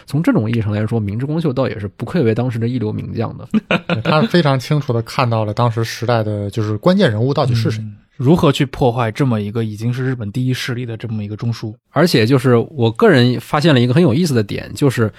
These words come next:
Speaker 1: 呃，我们之前提到明智光秀他当时的根据地是在一个叫丹波国的地方，丹波国是在当时京都的西北边，也就是现在京都的西北边，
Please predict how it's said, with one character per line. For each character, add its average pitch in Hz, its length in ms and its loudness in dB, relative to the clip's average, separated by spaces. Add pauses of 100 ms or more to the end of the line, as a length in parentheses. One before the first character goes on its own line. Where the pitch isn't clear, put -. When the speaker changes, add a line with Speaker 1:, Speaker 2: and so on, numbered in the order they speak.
(140)
Speaker 1:
呃， 123 80 -2
我 117 80 4
们 113 140 2
之 175 100 -6
前 180 160 4
提 120 140 0
到 120 200 4 (180)
明 127 280 -2
智 170 60 2
光 180 180 4
秀 180 160 4
他 156 160 2
当 180 200 2
时 156 120 0
的 135 100 2
根 175 160 2
据 160 120 4
地 156 120 4
是 123 80 -6
在 127 100 2
一 113 80 2
个 127 60 -2
叫 123 100 2
丹 160 240 4
波 190 180 6
国 113 120 2
的 104 80 -2
地 107 160 -6
方， 95 160 -4
丹 160 180 2
波 185 100 0
国 131 160 2
是 123 120 -10
在 120 120 0
当 131 200 0
时 117 220 -2
京 151 220 2
都 165 120 2
的 139 80 4
西 - 180 -2
北 127 140 0
边， 101 240 -6 (180)
也 127 80 0
就 139 60 8
是 147 60 6
现 240 100 4
在 240 100 4
京 127 140 0
都 123 80 -2
的 127 100 2
西 151 160 0
北 135 140 -2
边， 98 200 -4